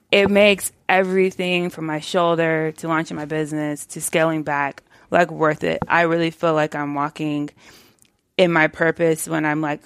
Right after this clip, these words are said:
filming at the gym. I wear my, my media shirt proudly. I feel like I'm, like, a games media, um, person, you know, having that on. And,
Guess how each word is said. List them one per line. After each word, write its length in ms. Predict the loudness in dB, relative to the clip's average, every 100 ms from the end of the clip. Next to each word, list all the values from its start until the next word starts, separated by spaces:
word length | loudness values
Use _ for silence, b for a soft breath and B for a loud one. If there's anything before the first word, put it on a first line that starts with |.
| _
filming 440 | -6 2 2 2 0
at 160 | -2
the 80 | -4
gym. 580 | -6 -2 0 -2 -4 -8 -6
I 100 | -2
wear 200 | -2 -2
my, 240 | -2 -4
my 160 | -4 -4
media 400 | 0 2 2 0
shirt 340 | 2 2 2
proudly. 340 | 2 2 4 2
I 40 |
feel 120 | 2
like 160 | 0 0
I'm, 100 | -2
like, 140 | -4
a 60 | -6
games 520 | -6 -2 -2 -2 -6
media, 500 | -6 -6 -4 -6 -8 B B B B -4
um, 360 | 0 0 0 -2
person, 720 | 0 0 2 0 0 -2 -8 -8
you 120 | -2
know, 180 | 0 0
having 340 | 0 -2 0
that 180 | 0 2
on. 340 | 2 0 0
And, 240 | -2 -6